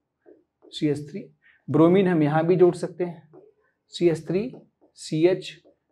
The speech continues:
बी आर, सी एच, बी आर, सी एच थ्री।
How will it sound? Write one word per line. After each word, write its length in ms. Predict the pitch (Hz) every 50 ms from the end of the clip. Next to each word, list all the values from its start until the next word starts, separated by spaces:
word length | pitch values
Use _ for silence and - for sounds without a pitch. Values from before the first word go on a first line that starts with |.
| _ _ _ _ 143
बी 200 | 131 127 139 139
आर, 280 | 143 147 151 170 - - - - _ _ - - _ _ _ _ -
सी 300 | - - - 160 156 156
एच, 240 | 180 185 - - - - - _ _ _ _ _ _ - _ _ _ _ _ _ -
बी 300 | 247 180 143 131 143 143 147
आर, 260 | 143 151 165 - - - - - _ _ _ _ _ _ _ _
सी 220 | - - - 147
एच 180 | 139 139 143 -
थ्री। 180 | 160 175 202